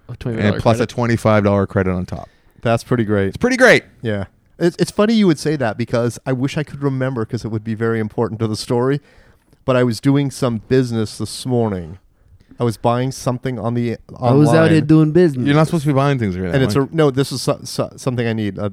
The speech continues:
Speaker 3: some software. And at the bottom of it, it said, "Remember, it pays to always be nice."
Speaker 2: But you don't remember where it was,
Speaker 3: I think it was D X O software.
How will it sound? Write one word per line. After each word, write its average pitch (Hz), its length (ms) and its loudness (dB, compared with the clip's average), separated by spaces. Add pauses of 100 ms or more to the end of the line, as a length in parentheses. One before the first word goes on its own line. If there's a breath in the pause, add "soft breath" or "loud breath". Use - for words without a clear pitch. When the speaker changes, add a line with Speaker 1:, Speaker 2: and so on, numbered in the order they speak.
(140)
Speaker 3:
some 113 200 -10
software. 98 500 -8 (100)
And 107 360 -6 (1000)
at 127 120 -8
the 117 80 -4
bottom 127 420 -2
of 110 140 -2
it, 110 140 -4
it 123 100 -4
said, 113 260 -4
"Remember, 139 540 2 (100)
it 135 220 -6
pays 139 440 -4
to 107 100 -6
always 131 520 -4
be 135 220 -4
nice." - 600 -10 (1400)
Speaker 2:
But 127 140 2
you 123 120 0
don't 135 180 2
remember 123 400 0
where 120 280 2
it 135 60 -4
was, 107 500 -4
Speaker 3:
I - 40 -10
think 147 180 -4
it 147 40 0
was 113 160 0
D 123 220 0
X 117 220 -4
O 110 140 0
software. 104 420 -2